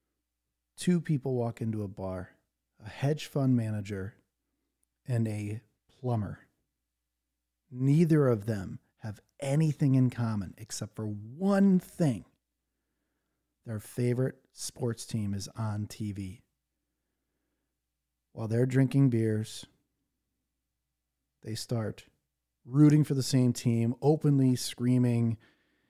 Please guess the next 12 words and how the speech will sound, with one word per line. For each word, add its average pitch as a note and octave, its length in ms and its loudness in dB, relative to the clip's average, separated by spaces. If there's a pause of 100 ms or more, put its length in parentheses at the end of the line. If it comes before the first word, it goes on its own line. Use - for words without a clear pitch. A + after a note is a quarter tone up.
(120)
excited A#2+ 720 -4
for B2+ 160 -4
the A2+ 160 -4 (120)
great A#2+ 320 -2
play A#2 300 -2
they A2+ 140 0
just A2 200 -4
made. A2 540 -2 (460)
And A2+ 500 -2 (840)
in B2 180 0
that C3+ 340 -2
moment, B2 720 2